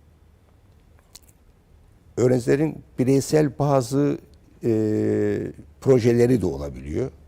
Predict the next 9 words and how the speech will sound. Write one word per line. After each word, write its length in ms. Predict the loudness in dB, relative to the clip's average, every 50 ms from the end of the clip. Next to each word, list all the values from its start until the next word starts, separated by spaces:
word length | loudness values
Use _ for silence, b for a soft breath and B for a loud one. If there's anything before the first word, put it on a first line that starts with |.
| -20 _ -20 -20 _ -20 -20 _ -20 -20 -20 -20 -20 -20 -12 -6
Bölümümüzdeki 840 | -4 -2 0 0 -2 -2 -4 -4 -4 -4 -4 -4 -2 -4 -4 -4 -6 b b b b b b b b b b b b b b -20 -20 -20 -20 -20 _ _ -20 -20 -20 -10
kulüpler 420 | -4 -2 -2 -2 -2 0 0 0 0
sayesinde 1000 | 0 -4 -4 -2 -2 -2 -4 -6 -8 -10 -10 -10 -10 -10 -8 -8 -8 -8 -10 -12 _ _ -20 _ _ _ -20 _ _ _ _ _ _ _ _ _ _ _ -20 _ -2 -2
o 80 | -2
projeleri 720 | -2 0 0 0 2 2 2 0 2 0 0 0 -4 -6 -6 -12 _ -20 -20 -20 _ -20 _
hayata 440 | _ -4 0 2 2 2 2 2 0
geçirme 460 | -2 -2 -2 -4 -2 -2 0 0 -2
imkanını 680 | -2 -2 -4 -6 -6 -4 -4 -2 -2 -2 -2 -2 -2 -4
kazanıyorlar. 680 | -4 -6 -6 -6 -8 -12 -12 -14 -16 -18 -18 -18 -20 -20